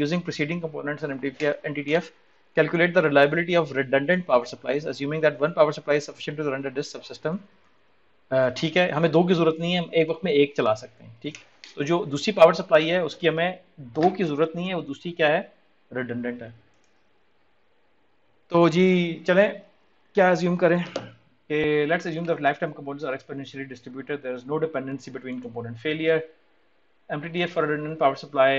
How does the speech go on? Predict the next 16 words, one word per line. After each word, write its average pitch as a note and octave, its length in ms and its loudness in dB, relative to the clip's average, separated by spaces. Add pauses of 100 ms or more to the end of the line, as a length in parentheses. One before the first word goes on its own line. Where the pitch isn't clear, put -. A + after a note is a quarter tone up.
(300)
the, E3+ 160 -2
the D3+ 160 -4
mean F3+ 240 -4 (560)
time D#3 320 2
until D3 240 -6
one D#3+ 160 -6
power D3 180 0
supply C3+ 200 0 (100)
fails E3 420 0
divided C3+ 460 4
by A#2+ 80 4 (2000)
the C#3+ 60 -6
chance D#3 320 0
that D#3+ 120 2
the D3+ 100 0
other C#3+ 100 0